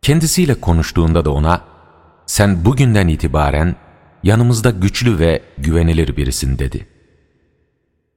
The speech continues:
Bunun üzerine Yusuf, "Beni ülkenin hazinelerinin başına getir.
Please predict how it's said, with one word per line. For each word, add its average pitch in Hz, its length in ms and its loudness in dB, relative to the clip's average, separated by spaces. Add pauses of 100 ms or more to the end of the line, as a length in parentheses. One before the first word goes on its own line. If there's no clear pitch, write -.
(360)
Bunun 196 160 4
üzerine 95 340 2
Yusuf, 71 420 -2 (880)
"Beni 151 320 2
ülkenin 127 500 2
hazinelerinin 87 840 2
başına 78 340 -2
getir. 64 420 -8